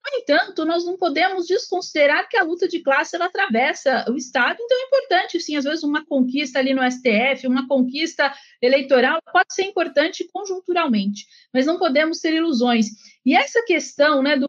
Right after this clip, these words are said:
do movimento negro, eu acho que o movimento negro, é, é claro que na luta, você até citou como exemplo pra fazer analogia, mas já que você levantou a questão, é, é claro que a luta contra o racismo, ela é de todos nós, né? A luta contra o racismo é de todo,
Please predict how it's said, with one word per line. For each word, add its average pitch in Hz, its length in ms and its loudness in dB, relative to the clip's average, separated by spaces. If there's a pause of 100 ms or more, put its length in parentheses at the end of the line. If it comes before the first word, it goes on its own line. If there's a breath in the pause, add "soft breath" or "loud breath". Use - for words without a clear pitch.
do 262 160 2
movimento 269 560 2
negro, 262 520 4
eu 277 80 6
acho 349 280 -2
que 359 80 -4
o 349 80 -6
movimento 330 540 -4
negro, 254 560 2 (340 loud breath)
é, 233 300 4
é - 20 -6
claro 311 560 0
que - 160 -6
na 277 140 2
luta, 277 560 0
você 233 200 -2
até 320 220 0
citou 262 340 0
como 247 160 2
exemplo 240 380 2
pra 277 160 0
fazer 247 260 0
analogia, 220 580 0
mas 240 160 0
já 277 80 0
que 277 80 -8
você 254 180 -2
levantou 240 400 0
a 311 40 -2
questão, 262 600 0 (440 loud breath)
é, 240 600 4 (160)
é 277 80 0
claro 381 360 -8
que 320 200 -2
a 285 80 2
luta 285 600 -2 (140)
contra 339 240 0
o - 20 -8
racismo, 277 540 0
ela 294 140 2
é - 20 -6
de 285 160 -6
todos 330 340 -4
nós, 254 460 0
né? 214 140 -2
A 285 100 2
luta 269 240 -4
contra 269 240 -4
o - 20 -12
racismo 240 540 -2
é 247 60 0
de 254 120 -4
todo, 330 300 -4